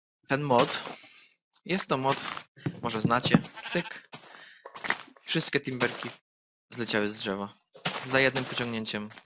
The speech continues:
klocka drewna. Fajny mod.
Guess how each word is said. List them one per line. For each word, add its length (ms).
klocka 320
drewna. 320
Fajny 320
mod. 360